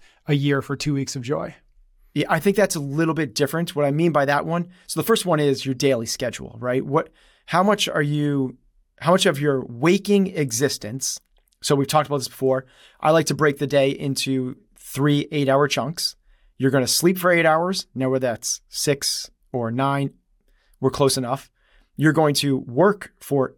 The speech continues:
Speaker 2: eight hours. And now, whether that's seven or ten, it's close enough.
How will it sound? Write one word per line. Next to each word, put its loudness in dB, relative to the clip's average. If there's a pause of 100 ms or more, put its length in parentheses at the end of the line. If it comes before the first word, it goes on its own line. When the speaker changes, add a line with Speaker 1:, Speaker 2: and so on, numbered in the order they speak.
(140)
Speaker 2:
eight 2
hours. 0
And -10
now, -4
whether 2
that's -4
seven -4
or -2
ten, -10
it's -20
close -6
enough. -6